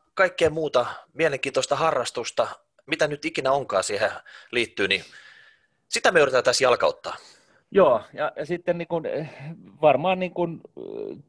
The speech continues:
Speaker 2: mielipiteet perustuu aika pitkälti taloustieteeseen, että vedetään siellä vähän niin kun, ehkä joskus jonkun mutka suoraksi, mutta se,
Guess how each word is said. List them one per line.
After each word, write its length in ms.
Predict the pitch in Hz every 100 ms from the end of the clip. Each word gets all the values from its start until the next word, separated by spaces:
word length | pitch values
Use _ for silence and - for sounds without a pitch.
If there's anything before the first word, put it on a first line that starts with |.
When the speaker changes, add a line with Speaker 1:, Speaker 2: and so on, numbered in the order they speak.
| - - - - -
Speaker 2:
mielipiteet 800 | 117 160 160 147 147 139 135 131
perustuu 420 | 147 135 120 -
aika 220 | 117 113
pitkälti 480 | 110 123 117 - 101
taloustieteeseen, 1120 | 98 107 101 92 87 101 90 - 80 80 82
että 240 | 82 - 92
vedetään 400 | 95 92 - 123
siellä 280 | 139 123 113
vähän 280 | 120 120
niin 100 | 110
kun, 260 | 101 110 -
ehkä 320 | 104 120 -
joskus 440 | 131 180 165 139 123
jonkun 260 | 123 127
mutka 300 | 127 127 123
suoraksi, 460 | 107 127 117 107 -
mutta 260 | 101 -
se, 180 | 101 110